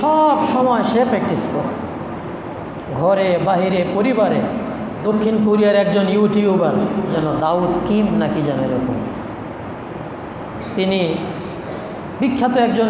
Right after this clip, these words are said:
ব্যক্তি, YouTube-এর কাজ টাজ করে, মুসলমান হইলেন, হজ করলেন, তার আবেগ, নিজ দেশে গিয়ে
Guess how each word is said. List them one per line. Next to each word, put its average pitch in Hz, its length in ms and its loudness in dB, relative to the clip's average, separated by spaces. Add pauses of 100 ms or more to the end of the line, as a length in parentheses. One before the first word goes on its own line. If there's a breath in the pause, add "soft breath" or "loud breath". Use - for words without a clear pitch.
ব্যক্তি, 190 520 2
YouTube-এর 196 520 2
কাজ 180 200 0
টাজ - 240 -2
করে, 160 220 2 (540)
মুসলমান 226 440 2
হইলেন, 170 500 2 (180)
হজ 240 220 4 (140)
করলেন, 180 340 2 (520)
তার 202 140 2
আবেগ, 226 460 4 (1120)
নিজ 214 320 4
দেশে 240 260 4
গিয়ে 302 380 2